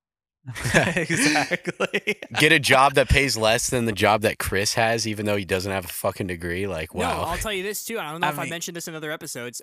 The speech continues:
Speaker 3: Uh, we have managers and team leads at Target that left and came back after they got their degrees. And the question I'd ask her is,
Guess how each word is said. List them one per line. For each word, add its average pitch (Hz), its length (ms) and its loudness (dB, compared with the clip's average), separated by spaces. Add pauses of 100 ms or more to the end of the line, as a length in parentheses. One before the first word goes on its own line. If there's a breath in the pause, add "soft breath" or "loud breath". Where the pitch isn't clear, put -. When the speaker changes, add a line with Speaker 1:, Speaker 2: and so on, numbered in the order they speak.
Speaker 3:
Uh, 139 260 -6
we 151 120 -8
have 147 140 -6
managers 151 580 -8
and 120 100 -16
team 180 240 -12
leads 139 220 -10
at - 100 -18
Target 135 420 -10 (380)
that 127 160 -10
left 156 320 -10
and 135 120 -16
came 143 200 -12
back 131 240 -8
after 120 220 -14
they 123 120 -12
got 120 180 -12
their 117 80 -16
degrees. 104 480 -18
And 113 80 -20
the 113 40 -20
question 170 320 -10
I'd 151 120 -10
ask 151 300 -8 (640)
her 123 160 -10
is, 110 280 -12